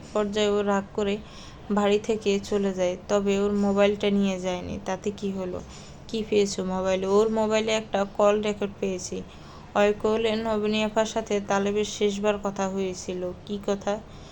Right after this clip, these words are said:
"নবনী আপা বলছিল, খুব অসুস্থ হয়ে পড়েছি, নাক মুখ থেকে রক্ত পড়ছে, আমি আর বাঁচব না, আমার সারা শরীর জ্বলে যায়, জ্বলে যাচ্ছে, খুব চুলকাচ্ছে। তালেব বলছিল সে খুব দ্রুত ডাক্তার নিয়ে আসবে, চিন্তা না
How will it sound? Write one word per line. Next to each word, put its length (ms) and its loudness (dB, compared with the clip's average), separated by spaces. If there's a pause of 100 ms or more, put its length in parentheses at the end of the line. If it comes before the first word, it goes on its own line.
(280)
"নবনী 380 2
আপা 240 2
বলছিল, 540 4
খুব 260 0
অসুস্থ 460 0
হয়ে 280 4
পড়েছি, 440 -2 (560)
নাক 300 2
মুখ 140 2 (100)
থেকে 260 2
রক্ত 420 2
পড়ছে, 360 -2
আমি 300 0
আর 160 0
বাঁচব 500 -4
না, 140 -6 (580)
আমার 220 2
সারা 360 2
শরীর 320 2
জ্বলে 340 2
যায়, 240 -2 (640)
জ্বলে 240 2
যাচ্ছে, 360 0
খুব 320 0
চুলকাচ্ছে। 680 0
তালেব 340 0
বলছিল 420 2
সে 280 -2
খুব 200 2
দ্রুত 320 0
ডাক্তার 460 -2
নিয়ে 220 -6
আসবে, 380 -6
চিন্তা 360 -2
না 160 -6